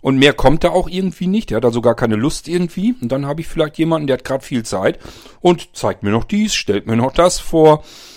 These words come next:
und, äh, kann zu allem irgendwas dazu zu erzählen. Dann habe ich ein intensives Beratungsgespräch. Üblicherweise freue ich mich, wenn ich in den Laden gehe und jemand nimmt sich die Zeit, mir alles Mögliche zu erklären, meine Fragen alle zu beantworten. Also ich freue mich dann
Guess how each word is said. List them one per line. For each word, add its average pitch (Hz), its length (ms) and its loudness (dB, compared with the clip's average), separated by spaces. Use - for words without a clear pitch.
und, 139 340 -4
äh, 139 180 4
kann 151 220 -2
zu - 180 -8
allem 120 260 0
irgendwas 117 440 0
dazu 117 260 -6
zu 113 160 -10
erzählen. 107 400 -8
Dann 92 140 -12
habe 104 140 -6
ich 113 60 -4
ein 127 80 2
intensives 120 600 -2
Beratungsgespräch. 98 1080 -8
Üblicherweise 104 680 0
freue 143 380 0
ich 113 140 -6
mich, 98 200 -10
wenn 98 120 -10
ich 98 100 -12
in 101 80 -10
den 95 100 -10
Laden 110 360 -6
gehe 151 440 -6
und 101 160 -8
jemand 110 280 -6
nimmt 104 160 -8
sich 101 160 -14
die - 140 -18
Zeit, 104 340 -10
mir 104 140 -6
alles 98 200 -12
Mögliche 107 420 -10
zu - 160 -16
erklären, 95 380 -8
meine 95 220 -8
Fragen 92 380 -12
alle 113 160 -10
zu - 120 -14
beantworten. 107 340 -6
Also 113 160 -4
ich 220 180 -6
freue 151 280 0
mich 202 160 -2
dann 175 240 0